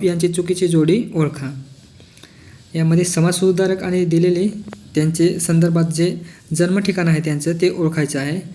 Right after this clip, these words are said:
तर याचं उत्तर होतं मित्रांनो, ऑप्शन क्रमांक क आहे, गोपाळ गणेश आगरकर. ही जोडी चुकीची आहे.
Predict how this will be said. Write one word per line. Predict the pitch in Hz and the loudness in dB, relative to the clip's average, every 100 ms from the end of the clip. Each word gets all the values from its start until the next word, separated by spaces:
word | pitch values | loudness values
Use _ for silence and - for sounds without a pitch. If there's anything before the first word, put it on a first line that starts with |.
| - - - - | -20 -20 -14 -4
तर | 165 | -2
याचं | 170 170 165 185 | -2 -2 0 2
उत्तर | 180 180 | 2 2
होतं | 202 190 | 2 2
मित्रांनो, | 165 165 143 143 180 - - - - | 2 2 0 -2 -4 -6 -14 -20 -12
ऑप्शन | 147 147 202 | -6 -4 -2
क्रमांक | 196 190 185 190 180 160 175 - - - - - - - - - _ _ _ - - - - | 0 0 0 -2 0 -2 -2 -8 -18 -20 -20 -20 -20 -20 -20 -20 _ _ _ -20 -20 -20 -6
क | 202 | -2
आहे, | 196 151 160 165 | 0 0 -2 -2
गोपाळ | 160 165 165 175 | 0 0 0 0
गणेश | 165 160 165 - | 2 2 0 -2
आगरकर. | 156 160 135 151 185 - - - - - - | 0 0 0 -4 -4 -10 -20 -20 -20 -20 -4
ही | 160 | -2
जोडी | 160 156 180 | 4 4 4
चुकीची | 180 170 160 | 0 -4 -2
आहे. | 143 147 | -2 -2